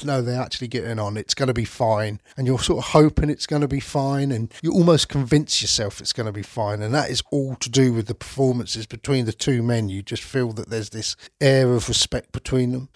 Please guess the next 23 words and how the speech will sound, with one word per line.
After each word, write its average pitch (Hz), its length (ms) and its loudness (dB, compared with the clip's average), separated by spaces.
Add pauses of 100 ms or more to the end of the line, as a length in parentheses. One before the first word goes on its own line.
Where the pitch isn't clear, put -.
(240)
But 113 120 -2
it's 113 140 2
not 139 160 4
personal, 113 540 2
is 110 100 -4
it? 104 80 -6
It's 95 120 -2
all 127 100 -4
business. 107 720 -4 (460)
Um, 104 520 0
then 110 340 -2 (300)
when 123 140 -2
Hopper 127 340 4
starts - 380 -2
telling 117 320 0
the 107 100 0
story 117 420 -2
about 110 280 0
the 113 160 -2
ancestry 113 880 0 (100)
of 120 400 -2 (140)
the 143 60 -4
Sicilians. 113 1040 2